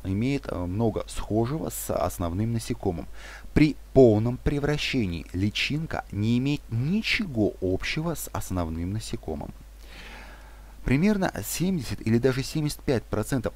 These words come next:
всех видов животных, населяющих Землю, представлены насекомыми. И сегодня ученые продолжают обнаруживать новые виды.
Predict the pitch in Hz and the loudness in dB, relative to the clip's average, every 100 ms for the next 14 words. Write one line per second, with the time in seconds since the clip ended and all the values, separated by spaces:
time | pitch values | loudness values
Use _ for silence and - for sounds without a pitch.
0 | - - - - 160 110 - - 87 113 | -8 -6 -4 2 4 4 2 -8 -4 -2
1 | 123 87 85 95 107 170 110 90 98 - | 0 0 0 0 2 2 0 -2 -2 0
2 | 113 98 90 90 92 90 76 65 - - | 2 2 2 -2 -2 -4 -4 -6 -10 -14
3 | - - - 110 - - 95 90 101 107 | -16 0 2 2 0 2 4 4 2 0
4 | 110 110 - - 120 98 - - - - | 0 -2 -4 -4 -2 -2 -6 -10 -12 -12
5 | - - 104 131 139 160 139 101 85 - | -12 -8 -2 2 6 6 6 0 -2 -6
6 | 101 - 143 131 95 98 92 98 113 104 | -4 0 0 0 0 2 4 2 4 2
7 | 92 90 95 104 92 85 85 104 107 90 | 2 0 0 0 -2 -4 -4 0 0 0
8 | 85 85 | -2 -4